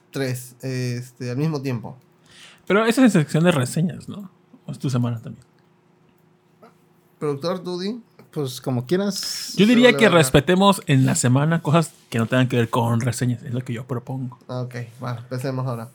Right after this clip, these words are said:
Speaker 1: Este, me llegaba una clienta que quería que le reparara su webcam, o al menos que en su laptop, cuando ponía la aplicación de cámara, salía el iconito de "no hay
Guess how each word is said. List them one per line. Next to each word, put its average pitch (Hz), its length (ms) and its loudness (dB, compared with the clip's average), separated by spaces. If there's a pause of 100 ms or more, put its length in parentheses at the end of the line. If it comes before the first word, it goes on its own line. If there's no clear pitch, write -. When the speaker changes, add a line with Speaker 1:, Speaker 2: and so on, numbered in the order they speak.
(420)
Speaker 1:
Este, 143 1120 -4
me 151 160 -4
llegaba 151 540 0
una 147 760 -2 (480)
clienta 151 420 -8
que 123 380 -12 (760)
quería 135 200 -6
que 147 60 -6
le 143 120 -4
reparara 127 460 -4
su 139 160 -12 (320)
webcam, 147 520 -6
o 139 80 -2
al 131 100 -2
menos 139 540 -4 (280)
que 143 100 -8
en 131 100 -6
su 131 100 -8
laptop, 139 460 -2 (400)
cuando 143 200 -4
ponía 143 280 -2
la 160 100 0
aplicación 139 420 -6
de 151 100 -6
cámara, 156 480 -4 (200)
salía 127 240 -8
el 135 80 -6
iconito 131 420 -8
de 117 220 -10
"no 113 160 -12
hay 117 320 -12